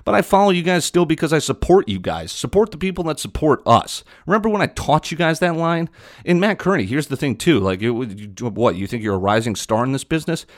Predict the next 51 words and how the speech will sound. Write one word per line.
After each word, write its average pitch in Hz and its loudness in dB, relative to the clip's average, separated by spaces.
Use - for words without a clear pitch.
Bro, 117 2
you 123 0
were 170 2
my 131 2
board 120 6
op 90 2
for 113 -4
fucking 120 0
two 135 2
years 110 4
as 95 0
I 107 4
was 113 0
the 104 -10
star 120 4
of 110 2
the 101 2
show 120 2
on 110 2
the 98 0
air. 101 0
I 311 -4
could 262 -2
have 226 4
not 220 4
mentioned 208 -2
your 202 0
name 196 0
once, 143 2
but 165 6
I 196 6
make 190 0
it 170 -2
personally 151 2
part 156 2
of 143 -2
my 127 2
job 131 2
as 123 -4
a 113 0
broadcaster 110 0
to 127 -4
make 107 0
sure 117 -2
the 98 -4
guy 95 -2
in 120 0
the 107 0
studio 104 2
gets 98 -4
credited. 92 -4